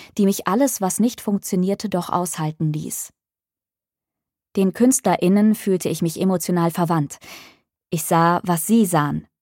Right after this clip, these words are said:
den Schmerz und seine betäubende Intensität und die Schönheit der Dinge und ihre ungeheure Tiefe. Meinem Vater blieb meine erwachende Begeisterung für die Sprache nicht verborgen,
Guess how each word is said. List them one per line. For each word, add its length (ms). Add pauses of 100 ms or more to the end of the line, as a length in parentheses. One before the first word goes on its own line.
(280)
den 120
Schmerz 560
und 180
seine 220
betäubende 540
Intensität 760 (400)
und 200
die 100
Schönheit 480
der 100
Dinge 420
und 180
ihre 200
ungeheure 580
Tiefe. 380 (1700)
Meinem 220
Vater 360
blieb 300
meine 360
erwachende 460
Begeisterung 680
für 120
die 120
Sprache 400
nicht 160
verborgen, 500